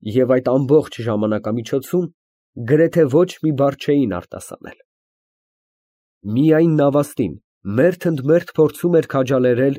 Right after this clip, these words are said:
իր պատանի բարեկամին, բայց զգացվում էր, որ սփոփանքի խոսքերը սոսկ մեխանիկորեն էին դուրս թռչում նրա բերանից, և որ նա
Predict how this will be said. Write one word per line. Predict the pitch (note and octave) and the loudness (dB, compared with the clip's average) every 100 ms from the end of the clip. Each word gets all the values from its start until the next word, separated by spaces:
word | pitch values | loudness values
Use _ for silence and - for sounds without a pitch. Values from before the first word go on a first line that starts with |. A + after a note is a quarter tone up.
| - | -8
իր | E3 F3+ | -6 -4
պատանի | - C3+ C3 A#2 G#2+ | -2 -2 0 -2 -2
բարեկամին, | G#2+ G#2 G#2+ G#2 F2 C2 C#2+ _ _ _ _ _ _ _ | -4 -4 -4 -4 -6 -8 -14 _ _ _ _ _ _ _
բայց | G2 A#2+ C3+ | -2 0 0
զգացվում | C3 C3 C3+ - E3+ F3 | -4 -2 -2 -2 -2 0
էր, | E3+ - _ _ _ _ _ G#2+ | -2 -6 _ _ _ _ _ -4
որ | B2 D3+ | 0 0
սփոփանքի | - - D#3+ E3+ D#3 F#3+ | 0 0 0 2 -2 -2
խոսքերը | F#3 D#3 D3 - D3 F2+ - _ _ _ _ | -2 -2 -2 -2 -2 -2 -10 _ _ _ _
սոսկ | - F3+ F3 - | -2 0 0 0
մեխանիկորեն | D3 E3 E3 F3 E3+ F3 E3 A#2+ | 0 2 2 -2 2 4 4 2
էին | G2 G2+ | 0 -2
դուրս | G#2+ C3+ B2+ | -2 -4 -6
թռչում | - C3 - C#3 | -8 -10 -6 -4
նրա | A#2+ A2 G#2 | -2 -2 -2
բերանից, | G#2+ G2+ F2+ - - - _ _ _ _ _ _ _ _ | -2 -4 -6 -10 -16 -20 _ _ _ _ _ _ _ _
և | G2+ C3 C#3 | -2 0 2
որ | D3+ D3 | 2 2
նա | D3+ | 0